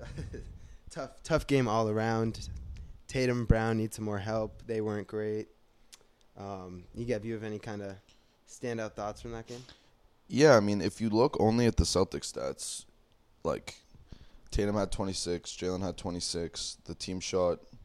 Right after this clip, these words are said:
Speaker 2: almost forty percent from three. Like,
Speaker 1: With turnovers, though.
Speaker 2: Yeah, exactly. Like,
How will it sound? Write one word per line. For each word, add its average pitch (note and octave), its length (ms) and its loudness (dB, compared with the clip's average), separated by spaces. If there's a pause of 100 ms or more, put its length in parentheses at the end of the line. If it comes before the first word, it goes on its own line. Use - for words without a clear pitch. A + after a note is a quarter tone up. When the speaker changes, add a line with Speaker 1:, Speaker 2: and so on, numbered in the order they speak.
(640)
Speaker 2:
almost G2 300 -8
forty G2+ 220 0
percent F#2+ 400 -4
from F2+ 160 -8
three. E2+ 460 -4 (1500)
Like, G#2 240 4
Speaker 1:
With - 100 -16
turnovers, G#2 460 2
though. F#2 220 -6 (180)
Speaker 2:
Yeah, G2+ 220 2
exactly. F2 500 0
Like, F2 380 -4